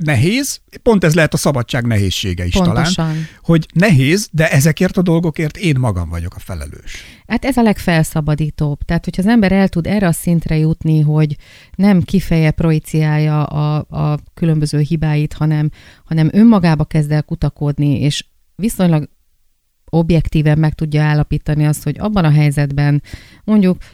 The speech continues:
Speaker 2: tranzakció szintjén nyilván a másiktől is érkezett impulzus, vagy az élethelyzet olyan volt, de azért abba én is beleraktam a magamét. És hogyha ezt el tudja fogadni az ember,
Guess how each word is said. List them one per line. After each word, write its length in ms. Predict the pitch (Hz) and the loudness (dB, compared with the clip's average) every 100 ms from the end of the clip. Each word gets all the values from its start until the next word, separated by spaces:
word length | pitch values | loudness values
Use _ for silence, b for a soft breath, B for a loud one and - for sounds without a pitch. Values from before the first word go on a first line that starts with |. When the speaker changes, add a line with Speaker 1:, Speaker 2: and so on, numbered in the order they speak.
| b | b
Speaker 2:
tranzakció 680 | - 233 208 180 - 175 160 | 0 2 4 0 0 0 0
szintjén 480 | - 170 160 165 | -2 -2 0 2
nyilván 320 | 175 180 165 147 | 4 4 4 2
a 40 | |
másiktől 540 | 156 156 - - 151 | 2 2 0 -4 -2
is 140 | 151 - | -2 0
érkezett 520 | 156 - 143 143 - | 0 0 -2 -2 -2
impulzus, 600 | 156 156 139 135 143 143 | -2 -2 -2 -2 -2 -4
vagy 160 | 147 143 | -4 -4
az 100 | 143 | -2
élethelyzet 640 | 156 151 143 147 147 147 | 0 2 2 0 0 -2
olyan 340 | - 160 151 143 | 0 2 2 0
volt, 340 | 143 170 196 B B B | 0 0 0 B B B
de 120 | - | 0
azért 220 | 202 214 226 | 2 4 4
abba 220 | 220 233 | 4 4
én 160 | 214 165 | 4 2
is 140 | 151 | 2
beleraktam 580 | 147 143 139 143 151 151 | 0 -2 -4 -4 -2 -2
a 60 | |
magamét. 640 | 147 143 131 131 131 - - | 0 0 0 0 -2 -4 -8
És 200 | - 160 | -4 -4
hogyha 260 | 175 - 180 | -4 -2 0
ezt 220 | 175 - | 0 0
el 140 | 254 | -2
tudja 220 | - 156 | 0 0
fogadni 420 | 151 190 170 147 139 | 0 0 0 2 2
az 120 | 147 | 2
ember, 400 | 165 139 139 | 2 2 0